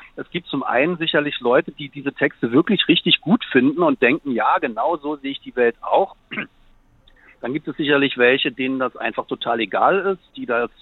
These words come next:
äh, catchy finden. Und in der Tat ist es ja so, wenn man diesen Song hört, und ich habe ihn mir extra heute wenigstens einmal angehört, um zu wissen, worüber ich rede, ja, der bleibt sofort im Ohr hängen, den kann man sofort mitsingen. Und ich glaube, das gefällt einfach vielen Leuten, ohne darauf zu achten, worum es in dem Text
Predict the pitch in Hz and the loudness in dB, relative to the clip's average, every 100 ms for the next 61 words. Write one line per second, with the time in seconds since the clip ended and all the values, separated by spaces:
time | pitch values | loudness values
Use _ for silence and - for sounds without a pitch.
0 | - 117 110 - 151 - 185 - 180 190 | -6 -6 -4 -4 -4 -4 -6 -2 0 0
1 | 160 131 123 - 113 127 180 - - - | -4 -2 -4 -4 0 0 0 -8 -14 -10
2 | 139 165 160 135 139 156 147 139 135 139 | -10 -4 0 2 2 2 2 0 -2 -6
3 | 135 - 117 107 127 196 127 117 123 135 | -4 -2 -2 2 0 0 -4 -4 -4 -2
4 | 131 131 139 - 143 123 135 139 _ - | -2 -2 -4 -6 -4 -2 -2 -2 _ -8
5 | 131 160 - - 131 170 123 139 202 135 | -8 -8 -8 -2 0 0 -2 -2 0 -2
6 | 120 113 117 147 - 131 127 117 95 - | -2 -8 -14 -10 -6 -6 -4 -6 -6 -4
7 | 123 185 160 - - - 156 170 135 117 | 0 0 0 -4 -16 -2 0 0 -2 -4
8 | 143 - 190 - 185 175 160 185 226 143 | -4 -4 -12 -8 -8 -8 -6 -2 -2 -2
9 | 110 113 - 185 175 170 156 - 214 _ | -8 -10 -6 -6 -6 -4 -6 -4 -10 _
10 | 127 110 107 113 120 - 113 139 143 131 | -8 -8 -6 -8 -8 -2 2 2 2 -2
11 | - - 117 - 156 147 131 - 165 147 | -6 0 0 2 -2 -2 -4 0 0 4
12 | 143 143 135 117 131 123 127 - - - | 2 2 -4 -2 0 2 0 -2 -8 -4
13 | - - 131 127 135 127 113 - 123 120 | -4 -6 -4 -2 -4 -4 -6 -2 -2 -2